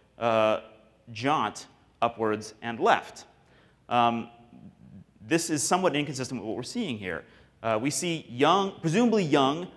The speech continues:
rapidly rotating stars lying, uh, bluer and maybe fainter, and older, uh, slow rotating stars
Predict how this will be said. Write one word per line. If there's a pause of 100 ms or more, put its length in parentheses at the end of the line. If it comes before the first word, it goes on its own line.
rapidly
rotating
stars
lying, (360)
uh,
bluer
and
maybe
fainter,
and (260)
older, (500)
uh,
slow
rotating
stars